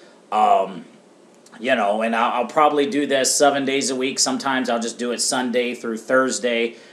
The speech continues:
you know, Friday, Saturday, you know,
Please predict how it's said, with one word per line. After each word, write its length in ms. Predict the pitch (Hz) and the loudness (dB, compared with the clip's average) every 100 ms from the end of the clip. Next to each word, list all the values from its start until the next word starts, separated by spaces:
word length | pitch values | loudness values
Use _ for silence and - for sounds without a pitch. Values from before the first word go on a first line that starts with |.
| - - | -20 -8
you 100 | 113 | -4
know, 140 | 104 | -4
Friday, 480 | - 123 131 131 123 | -2 2 4 4 2
Saturday, 1080 | 117 131 123 123 120 117 117 113 110 107 - | 0 0 0 0 0 0 0 -2 -6 -10 -18
you 160 | 107 113 | -8 -6
know, 300 | 104 98 98 | -4 -8 -10